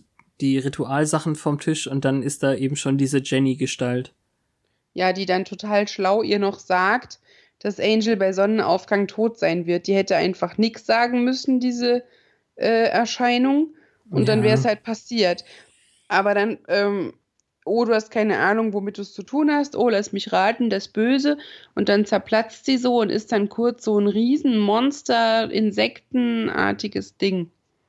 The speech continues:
Speaker 1: Hm. Ja. Kann man so sagen. <laughs> Aber das ist halt der, das übliche Teil bei Bösewichten. Bösewichte wollen ja dann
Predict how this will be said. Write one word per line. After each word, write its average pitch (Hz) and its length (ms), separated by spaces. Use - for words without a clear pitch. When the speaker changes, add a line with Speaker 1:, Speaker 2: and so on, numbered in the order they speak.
Speaker 1:
Hm. 135 400
Ja. 127 340
Kann 147 160
man 160 180
so 143 140
sagen. 131 560
<laughs> 165 80
Aber 131 360
das 135 480
ist 156 240
halt 135 520
der, 127 400
das 123 260
übliche 139 460
Teil 127 340
bei 127 160
Bösewichten. 120 1300
Bösewichte 131 920
wollen 127 320
ja 123 160
dann 123 480